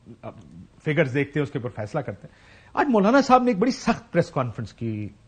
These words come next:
एक तहरीक चलाने का ऐलान किया, लेकिन उसका खदोखाल इसलिए नहीं बताया, वो कहते हैं कि अभी जरा रुक जाएं, आ, जनरल काउंसिल का इजलास बुलाया सीसी के बाद हमें, हम फैसले अब मैदान में होंगे, हो सकता है हम असम्बलियां छोड़ दें। आपको लगता है, और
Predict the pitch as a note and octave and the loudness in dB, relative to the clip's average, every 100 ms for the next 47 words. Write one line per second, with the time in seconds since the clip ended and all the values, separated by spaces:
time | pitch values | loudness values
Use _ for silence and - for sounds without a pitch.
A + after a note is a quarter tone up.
0 | - _ - _ - E3+ F3+ C#3 F3+ F3 | -20 _ -20 _ -6 0 2 4 4 2
1 | - D3+ D3 C#3+ C#3 B2+ B2 A2+ B2+ A#2+ | 4 4 4 2 2 0 0 -2 -2 -2
2 | A#2+ B2+ - - C#3+ D#3 D3 C#3+ - C#3+ | -2 -6 -6 -4 -2 2 2 2 -2 -2
3 | C3+ B2+ C3 B2+ A#2+ G#2+ B2 B2 A#2+ A#2 | 0 2 2 2 -2 -4 -4 -2 -2 -2
4 | A2 G#2 A2 B2+ B2 A#2 - _ _ - | -2 -4 -2 -2 0 -4 -10 _ _ -8
5 | G#2+ G#2+ G#2 A#2+ A#2+ A#2+ A#2 D3 C3+ A2+ | -4 -4 -2 -2 -2 -2 -4 -2 -2 -2
6 | A#2 A2+ A2+ C3 D3+ D#3+ C#3 C3+ A2+ G#2+ | -2 -4 -4 -4 -2 -4 -4 -8 -8 -10
7 | F#2 F2 - _ - - - _ G#3+ G3+ | -10 -14 -20 _ -20 -20 -20 _ -2 2
8 | F3+ G#3 F#3 D#3 C#3+ C#3 B2+ G2+ F2+ - | 4 6 6 4 2 0 -4 -6 -12 -18
9 | - - D3+ E3+ E3 F#3+ D#3+ - D#3+ F3+ | -20 -4 2 2 4 2 2 0 2 4
10 | D#3+ C#3+ A2 - - _ _ - _ _ | 2 -2 -8 -10 -20 _ _ -20 _ _
11 | _ _ _ _ _ _ _ _ _ _ | _ _ _ _ _ _ _ _ _ _
12 | _ _ _ _ _ _ _ _ - F3+ | _ _ _ _ _ _ _ _ -2 0
13 | A3 B3 C4+ - B3 A3+ G#3+ | 2 4 2 4 4 6 2